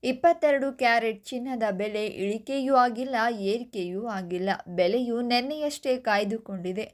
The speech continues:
ನೆನ್ನೆ ಇಪ್ಪತ್ತೆರಡು ಕ್ಯಾರೆಟ್ನ ಚಿನ್ನದ ಬೆಲೆ ಪ್ರತಿ ಗ್ರಾಮ್ಗೆ ಎಂಟು ಸಾವಿರದ ಒಂಬೈನೂರ ಮೂವತ್ತು ರೂಪಾಯಿ ಇತ್ತು. ಇಪ್ಪತ್ತೆರಡು ಕ್ಯಾರೆಟ್ನ ಚಿನ್ನದ ಬೆಲೆ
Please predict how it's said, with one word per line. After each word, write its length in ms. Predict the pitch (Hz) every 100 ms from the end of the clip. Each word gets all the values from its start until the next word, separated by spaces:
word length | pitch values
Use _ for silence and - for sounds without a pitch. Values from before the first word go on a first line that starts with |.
| _ _ _ -
ನೆನ್ನೆ 340 | 247 262 277 277 -
ಇಪ್ಪತ್ತೆರಡು 540 | 269 320 320 285 254 254 254
ಕ್ಯಾರೆಟ್ನ 480 | 240 240 247 247 226 226
ಚಿನ್ನದ 460 | 226 277 269 262 202 185 190
ಬೆಲೆ 240 | 233 220 233 247
ಪ್ರತಿ 280 | 202 202 175
ಗ್ರಾಮ್ಗೆ 520 | 175 185 233 233 196 294 _ _ -
ಎಂಟು 280 | 240 254 285 285
ಸಾವಿರದ 500 | 262 262 311 311 247 233 233
ಒಂಬೈನೂರ 500 | 233 262 254 247 240 233 208
ಮೂವತ್ತು 400 | 254 294 294 220
ರೂಪಾಯಿ 380 | 185 - 196 226
ಇತ್ತು. 240 | 196 - - _ _ _
ಇಪ್ಪತ್ತೆರಡು 580 | 190 196 247 254 269 262 262
ಕ್ಯಾರೆಟ್ನ 480 | 269 254 254 254 254 240 247
ಚಿನ್ನದ 340 | 294 277 262 214 180
ಬೆಲೆ 220 | 208 220